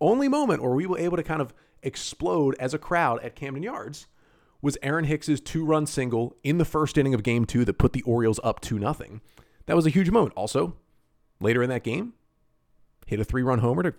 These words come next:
try to bring the O's back a little bit in the ninth inning. Like, he had a good postseason. He had a good regular season.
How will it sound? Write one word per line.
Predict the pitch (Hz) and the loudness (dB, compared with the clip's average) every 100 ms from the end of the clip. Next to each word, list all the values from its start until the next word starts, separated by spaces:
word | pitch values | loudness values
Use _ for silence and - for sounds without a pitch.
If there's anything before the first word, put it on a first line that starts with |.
| - | -4
try | 101 | -4
to | 95 | -2
bring | 107 107 | -2 0
the | 101 | 2
O's | 107 | 0
back | - 123 131 | -2 -4 0
a | |
little | 127 | 4
bit | 127 | 4
in | 170 | 2
the | 139 | 2
ninth | 127 - | 0 -2
inning. | 127 285 | -8 -8
Like, | 247 - - _ _ _ | -14 -16 -18 _ _ _
he | - 202 | 2 4
had | 160 | 4
a | |
good | 117 180 | 0 -2
postseason. | 151 131 117 110 180 - _ _ _ _ _ _ _ | -4 -6 -8 -10 -12 -16 _ _ _ _ _ _ _
He | - 147 | -10 -6
had | |
a | 131 | -4
good | 165 151 | -6 -6
regular | 190 196 - | -6 -6 -8
season. | 92 85 147 | -14 -14 -14